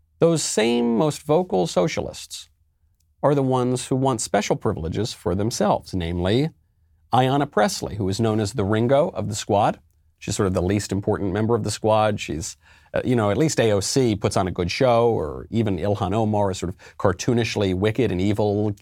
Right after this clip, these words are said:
giggling about Al-Qaeda. Ayanna Pressley just hasn't been able to shine quite as well as, uh, the other ones. Ayanna Pressley is coming out now, uh, to get the coronavirus vaccine, even though she's young,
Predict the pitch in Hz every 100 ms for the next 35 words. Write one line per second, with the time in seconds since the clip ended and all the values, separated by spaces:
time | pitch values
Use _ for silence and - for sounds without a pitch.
0 | _ - - - 120 123 120 117 110 98
1 | 90 85 - 113 110 107 104 - - 143
2 | 196 214 202 170 - 151 131 113 - 165
3 | 165 143 131 127 120 117 - _ _ 117
4 | - 120 98 85 92 98 92 - 90 82
5 | - 87 - 71 69 113 123 127 120 -
6 | - - - - _ _ _ _ _ -
7 | 151 220 233 - 196 170 - 82 104 113
8 | 131 - _ _ _ _ _ _ _ _
9 | 131 - 190 175 151 - 64 - - _
10 | _ _ _ - _ _ _ _ _ -
11 | 113 139 131 175 180 - 127 - 131 117
12 | 98 95 - 85 - - 65 95 117 113
13 | 104 101 101 87 - - 90 92 92 127
14 | 160 -